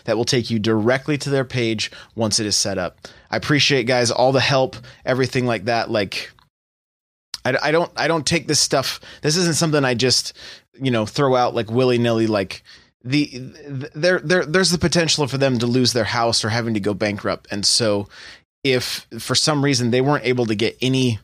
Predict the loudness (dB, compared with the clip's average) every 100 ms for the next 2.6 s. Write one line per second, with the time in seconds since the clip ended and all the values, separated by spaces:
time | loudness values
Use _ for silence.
0 | -10 -8 -2 2 2 4 2 2 2 -2
1 | -8 -20 -20 _ -4 -2 -2 -4 -14 _
2 | _ _ _ -4 -4 -6